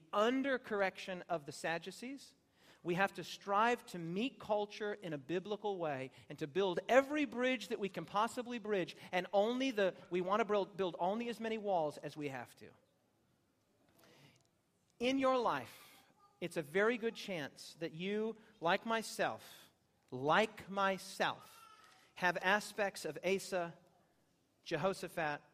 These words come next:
Jehoash, Amaziah, and Jotham in your life. You're generally a good person. I believe that. But there are some accommodations.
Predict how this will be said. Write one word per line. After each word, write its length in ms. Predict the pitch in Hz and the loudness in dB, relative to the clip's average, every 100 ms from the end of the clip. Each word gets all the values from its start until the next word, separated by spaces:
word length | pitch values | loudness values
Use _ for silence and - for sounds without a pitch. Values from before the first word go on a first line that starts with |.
| _ _ - | _ _ -8
Jehoash, 680 | 156 190 185 165 151 147 - _ _ - | -2 2 4 4 2 -4 -16 _ _ -4
Amaziah, 640 | 170 180 175 151 131 131 127 | -2 -2 -2 -2 -2 -4 -8
and 120 | 156 | -10
Jotham 480 | 135 156 139 - 127 | -4 -4 -4 -6 -10
in 120 | 139 127 | -10 -8
your 140 | 127 | -6
life. 320 | 120 104 104 - _ _ | -6 -6 -8 -16 _ _
You're 140 | 185 | -6
generally 480 | 151 208 214 208 196 | 0 0 0 0 0
a 80 | 175 | -2
good 200 | 175 156 | -6 -6
person. 380 | 139 117 - - _ _ _ _ _ _ _ _ _ | -8 -8 -12 -20 _ _ _ _ _ _ _ _ _
I 80 | 147 | -4
believe 360 | 160 160 151 110 | -2 -2 -4 -4
that. 160 | - _ _ _ _ _ _ _ _ _ _ _ _ _ _ _ - - | -16 _ _ _ _ _ _ _ _ _ _ _ _ _ _ _ -20 -10
But 140 | - 170 | -6 0
there 140 | 196 | 0
are 160 | 180 190 | 2 0
some 180 | 214 | -2
accommodations. 1000 | 208 - 190 185 156 135 - 98 - - | -8 -4 -4 -2 -2 -4 -12 -18 -20 -20